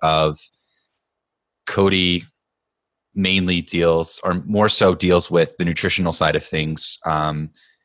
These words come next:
within his business. And then I focus more and more on the training side of things in, in our business and my business. So, um, or how I go about training clients. But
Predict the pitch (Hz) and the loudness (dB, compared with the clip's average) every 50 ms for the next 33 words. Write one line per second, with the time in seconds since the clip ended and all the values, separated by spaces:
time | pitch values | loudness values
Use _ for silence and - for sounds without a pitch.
0 | _ _ - 82 85 80 87 85 80 85 90 - - 92 85 - 95 98 98 - | _ _ -8 -8 -4 -2 -2 -2 0 -2 -4 -2 -2 -2 -2 0 -2 -2 -2 -2
1 | 90 82 80 80 82 82 80 - _ _ _ _ _ _ _ _ _ _ _ _ | -4 -2 -2 0 -2 -2 -2 -6 _ _ _ _ _ _ _ _ _ _ _ _
2 | _ _ _ _ _ _ - - 95 85 - 90 85 - - 80 78 80 80 82 | _ _ _ _ _ _ -6 -2 -2 -2 -2 -2 -6 -4 -4 -4 -2 -2 -2 -2
3 | 80 78 76 78 78 76 73 76 76 73 76 73 69 - - 113 113 101 - - | -4 -4 -2 -2 -2 -2 -2 -4 -4 -4 -6 -8 -6 -4 -2 0 0 0 0 0
4 | 76 73 71 - - 71 73 73 73 73 71 - 73 73 71 78 78 76 - 71 | 0 0 -2 -4 -6 -8 -8 -8 -8 -10 -8 -8 -8 -6 -4 -4 -4 -4 -6 -8
5 | - - 76 76 - - 76 73 76 71 69 73 - - 67 - - 85 80 76 | -10 -10 -8 -10 -10 -8 -8 -8 -8 -8 -8 -10 -12 -10 -8 -4 0 0 -2 -2
6 | - - - - - - - - - - - - - 82 80 78 76 76 80 80 | -4 -14 -20 -20 -20 -20 -20 -20 -20 -20 -16 -6 -4 -2 0 0 0 0 0 0
7 | 78 78 82 80 78 76 - - _ _ _ - - 80 76 76 76 73 - _ | 0 0 0 0 0 0 -2 -4 _ _ _ -4 -2 0 0 0 0 -2 -6 _
8 | _ - 87 82 80 80 76 71 69 65 - _ _ _ _ _ _ _ _ - | _ 0 2 2 2 4 2 0 -2 -2 -8 _ _ _ _ _ _ _ _ -8
9 | - 92 80 76 73 71 - - 73 73 71 76 - - 98 92 - | -4 -4 -4 -4 -4 -6 -6 -4 -4 -4 -4 -8 -8 -4 -4 -4 -4